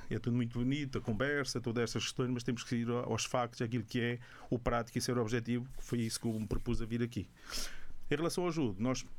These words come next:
eu, eu, é importante para nós, enquanto judo, nós ter um espaço no edifício da Ação Académica de Coimbra. Para mim é extremamente importante, enquanto presidente da secção de judo, ter reuniões com instituições com quem nós fazemos protocolos e eles saber quem é o edifício, quem é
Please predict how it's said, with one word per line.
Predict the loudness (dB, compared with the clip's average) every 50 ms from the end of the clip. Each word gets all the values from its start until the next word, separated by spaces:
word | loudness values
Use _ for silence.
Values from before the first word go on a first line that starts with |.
| -4 -2
eu, | -2 0 2
eu, | 2 4 4 2 2 0 -4 -6 -10 -12 -12 -12 -12 -4 0
é | 2 2
importante | 2 2 2 2 2 2 2 0 0 2 2
para | 2 2
nós, | 2 2 0 0
enquanto | 0 2 2 2 0 0
judo, | 0 2 2 2 2 0 -2 -4 -6 -8 -10 -10 -10 -10 -6 -2 0
nós | 0 0 2
ter | 2 2
um | 2 2
espaço | 0 0 0 0 0 0 0 0 0 0 0
no | 0
edifício | 0 0 0 0 0 0
da | 0
Ação | 0 0 0
Académica | 0 2 2 2 2 2 0 0
de | 0
Coimbra. | 0 0 0 0 -2 -6 -6 -6 -6 -6 -6 -6 -6 -6 -2
Para | 0 0 2
mim | 2 2 2
é | 2
extremamente | 2 2 0 0 2 2 2 2 2
importante, | 0 0 2 0 0 0
enquanto | 2 0 0
presidente | 2 2 2 2 2 2
da | 2
secção | 0 0 0 2 2 0
de | 0 2
judo, | 2 2 2 0 0 -4 -6 -8 -8 -8 -8 -8 -8 -8 -6 0
ter | 4 8 8
reuniões | 8 8 6 2 4 6 6 4 4 2
com | 2 0 0
instituições | 0 2 0 2 2 2 2 2 2 2 2 0 -2 -2
com | -2 0
quem | 2 2 2
nós | 2 2 0 0
fazemos | 0 0 2 2 0 0
protocolos | 0 0 0 2 2 2 2 4 2 2 2 0 -4 -8 -10 -10 -8 -8 -4 -2
e | 0 2
eles | 2 2 2
saber | 2 2 4 4 4 2 2 0 0
quem | 0 2 4 4 4 4
é | 2 0 -4 -6 -10 -16 -16 -16 -16 -16 -14 -6 -2
o | 0 2 2
edifício, | 4 2 2 0 0 0 -2 -2 -2 -4 -6 -10 -14 -14 -6 -2
quem | 0 2 4 4 4
é | 2 0 0 -4